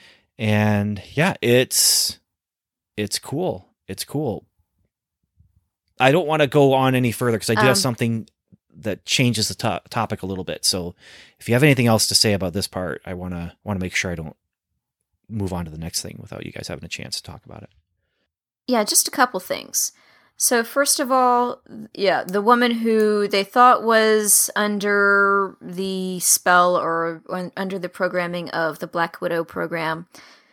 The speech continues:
Speaker 2: not programmed, and they had made assumptions because she lived in this giant house that she was, uh, you know, some rich guy, rich guy's prisoner, and no, that's not true at all. I mean, it, that's a lot of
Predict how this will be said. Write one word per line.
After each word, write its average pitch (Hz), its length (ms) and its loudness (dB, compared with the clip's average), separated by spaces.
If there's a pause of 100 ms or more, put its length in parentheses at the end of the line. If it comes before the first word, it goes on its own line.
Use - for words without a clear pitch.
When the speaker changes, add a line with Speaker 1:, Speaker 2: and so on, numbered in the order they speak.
(160)
Speaker 2:
not 285 300 2
programmed, 202 680 -2 (200)
and 196 240 -4
they 208 220 0
had 208 460 0
made 202 280 0
assumptions 190 580 -2
because 180 280 -6
she - 140 -2
lived 170 220 -6
in 180 80 -4
this 175 160 -2
giant 170 240 -6
house 170 260 -4
that 165 160 -6
she 175 220 -2
was, 160 760 2 (920)
uh, - 100 -12
you 170 140 -8
know, 156 180 -8 (100)
some 165 640 0
rich 180 260 -4
guy, 160 300 0 (480)
rich 185 200 -4
guy's 165 240 2
prisoner, 220 500 4
and 175 340 -2
no, 196 300 4
that's 170 240 0
not 170 240 -2
true 170 160 -2
at 165 80 -2
all. 170 160 2
I 175 80 -2
mean, 185 180 -4
it, - 180 -10
that's 190 380 0
a 190 100 0
lot 180 280 2
of 170 320 -4